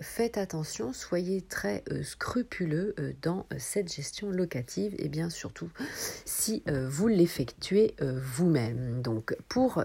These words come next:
mémoire, vous savez, vous avez un site internet qui est très bien fait, hein, pour gérer vous-même vos locataires. Ça s'appelle Rentila, R E N T I L A, et ça vous permet évidemment,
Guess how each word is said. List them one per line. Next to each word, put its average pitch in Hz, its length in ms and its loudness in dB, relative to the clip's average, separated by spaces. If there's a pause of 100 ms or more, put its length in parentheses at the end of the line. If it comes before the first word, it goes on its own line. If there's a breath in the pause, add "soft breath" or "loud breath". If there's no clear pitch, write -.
mémoire, 214 760 4
vous 151 140 -6
savez, 156 340 0
vous 170 220 0
avez 170 200 2
un 156 120 2
site - 400 -2 (560 loud breath)
internet 185 560 2
qui - 180 -6
est 127 100 -2
très 269 260 0
bien 196 180 2
fait, 240 320 -2
hein, 175 180 -2
pour 143 180 -6
gérer 180 340 0
vous-même 165 500 -2
vos 143 220 0
locataires. 175 520 -2
Ça - 140 -4
s'appelle - 560 -4
Rentila, 175 880 -2 (720 loud breath)
R 196 180 4
E 185 120 4
N 165 240 2 (180)
T 208 180 4
I 175 260 0 (100)
L 139 200 0
A, 156 240 -2
et 160 120 -2
ça - 180 -4
vous 165 160 -10
permet 156 440 -6
évidemment, 147 500 -4